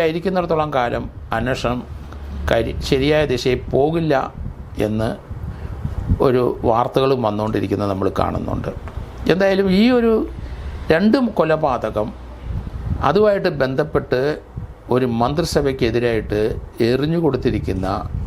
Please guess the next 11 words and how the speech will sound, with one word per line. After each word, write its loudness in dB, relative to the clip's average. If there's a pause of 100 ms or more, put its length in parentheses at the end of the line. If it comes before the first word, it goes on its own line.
(140)
ഈ 4 (120)
സംഭവം, -2 (960)
അത് 0 (100)
തീർച്ചയായും 0
രാഷ്ട്രീയപരമായി 0 (120)
വലിയ 0 (100)
പ്രാധാന്യം 0 (1120)
ഉണ്ടാകും 2 (200)
എന്നാണ് 0
ഞാൻ 0
കരുതുന്നത്. -2